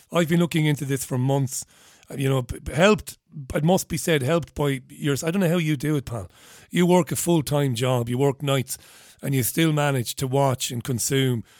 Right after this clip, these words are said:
thousands of hours of videos and newspaper articles a week. I think you're incredible for doing that.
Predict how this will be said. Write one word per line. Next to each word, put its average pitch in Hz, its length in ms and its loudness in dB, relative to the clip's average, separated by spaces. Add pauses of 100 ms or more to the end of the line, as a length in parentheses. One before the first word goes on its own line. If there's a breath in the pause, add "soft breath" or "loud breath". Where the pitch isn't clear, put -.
(220 soft breath)
thousands 143 540 0
of 131 100 -4
hours 139 300 0
of 117 80 -6
videos 120 640 -2
and 120 320 -4
newspaper 135 480 2
articles 123 380 -2
a 123 40 -4
week. 127 160 -2
I 131 60 -8
think 147 180 -4
you're 131 120 -2
incredible 123 540 -4
for 120 180 -6
doing 131 300 0
that. 98 180 -8